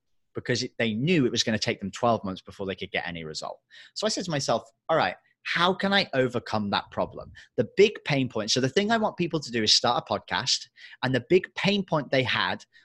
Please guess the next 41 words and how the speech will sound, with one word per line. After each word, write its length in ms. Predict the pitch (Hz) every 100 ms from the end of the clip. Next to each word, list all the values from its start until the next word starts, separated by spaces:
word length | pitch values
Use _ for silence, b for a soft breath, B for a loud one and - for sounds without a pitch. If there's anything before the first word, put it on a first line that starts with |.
| -
was 80 | 131
that 120 | 131
they 100 | 127
weren't 300 | 117 127 135
gonna 140 | 139 131
make 220 | 117 113
any 180 | 107 95
money 220 | 90 82
from 200 | - 69
it. 100 | - _ _
So 120 | -
if 100 | 147
you 140 | 165 202
need 160 | 214
to 80 | -
make 160 | 180 139
money 180 | 143 131
in 60 |
your 100 | 120
business, 560 | 107 117 - 95 - -
you 100 | 135
don't 160 | 143 139
start 240 | - 113
a 60 | 175
podcast. 400 | 180 87 69 -
You 80 | 117
go 120 | 117
and 120 | 110
do 120 | 104
Facebook 380 | 95 160 - -
ads. 180 | 85 80
You 80 | 104
go 60 |
and 100 | 101
launch 200 | 104 107
a 20 | -
course, 320 | 147 101 -
you 60 |
do 40 | 92
a 40 |
program. 320 | - 139 87